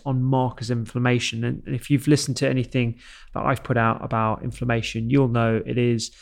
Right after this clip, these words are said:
the essentially, uh, root cause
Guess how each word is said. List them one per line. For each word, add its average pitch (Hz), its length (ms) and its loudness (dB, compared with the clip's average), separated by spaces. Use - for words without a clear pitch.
the 131 100 6
essentially, 123 920 2
uh, 117 280 0
root 135 500 4
cause 123 600 6